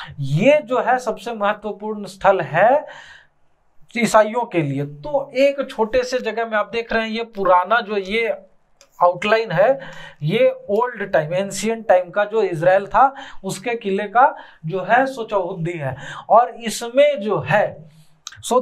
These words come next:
तीन प्रमुख धार्मिक स्थलों का समावेश है। और यहीं पे खींचतान मचती है, क्योंकि आप देख रहे हैं एक ही boundary के अंदर में यहूदियों का भी धार्मिक स्थल है, मुसलमानों का भी धार्मिक स्थल है। अभी रमजान का महीना चल रहा है,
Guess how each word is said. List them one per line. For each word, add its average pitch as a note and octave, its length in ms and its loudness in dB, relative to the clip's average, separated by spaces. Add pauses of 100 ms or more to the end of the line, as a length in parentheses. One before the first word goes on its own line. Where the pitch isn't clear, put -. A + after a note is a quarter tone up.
तीन C4+ 380 0
प्रमुख A3+ 340 0 (280)
धार्मिक F#3+ 440 0
स्थलों G3+ 380 0
का A#3 160 2 (340)
समावेश F#3+ 640 -2
है। C3 140 -6 (320)
और F#3+ 180 6
यहीं G#3+ 640 -4
पे C4+ 280 0
खींचतान A#3 580 0
मचती A3 360 -2
है, A#3 260 2 (400)
क्योंकि A3 260 0
आप A#3 140 6
देख C4 240 2
रहे C4+ 100 4
हैं A3 100 -2
एक A3+ 280 -2
ही C#4 120 0
boundary B3 420 -2
के B3+ 140 -4
अंदर A3 400 -4
में F#3 100 -4
यहूदियों E3 540 -2
का A#3+ 140 0
भी A#3 120 -6
धार्मिक A3+ 360 -2
स्थल A3 280 0
है, C4+ 100 2 (320)
मुसलमानों G#3+ 460 -2
का G#3+ 120 2
भी - 120 -4
धार्मिक D#3 360 -2
स्थल C#3 240 -6
है। C3+ 80 -10 (320)
अभी E3+ 180 2
रमजान G#3+ 400 0
का A3+ 120 0
महीना A3 280 -2
चल A3 200 -4
रहा A3+ 160 -2
है, - 240 -12